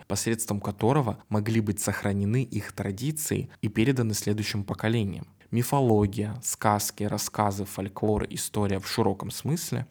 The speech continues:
подвиг, трусость, победа, поражение, всё исполнялось и слушалось в хачеш. И частично там же впервые спонтанно переводились стихи, ну или создавались стихи ещё.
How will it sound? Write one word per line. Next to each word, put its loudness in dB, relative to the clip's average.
подвиг, 6
трусость, -2
победа, 0
поражение, 2
всё 6
исполнялось 0
и -6
слушалось -2
в -10
хачеш. -6
И -4
частично -2
там 6
же 2
впервые 2
спонтанно 2
переводились 0
стихи, -6
ну 6
или 2
создавались -2
стихи -10
ещё. -10